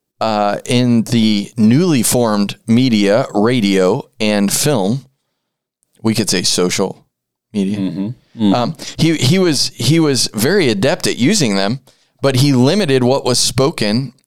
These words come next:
Speaker 1: and his top, uh, top thing was anti-Semitism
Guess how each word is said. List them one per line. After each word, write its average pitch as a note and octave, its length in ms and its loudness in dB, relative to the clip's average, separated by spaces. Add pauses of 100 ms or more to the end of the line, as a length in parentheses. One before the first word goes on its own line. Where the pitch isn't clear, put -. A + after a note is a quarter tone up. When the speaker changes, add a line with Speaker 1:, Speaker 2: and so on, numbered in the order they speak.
(140)
Speaker 1:
and B2+ 160 0
his C#3 300 0
top, - 440 -2 (540)
uh, A2+ 400 0 (160)
top - 340 -4
thing D#3 240 0
was A#2 160 0
anti-Semitism B2 1040 -2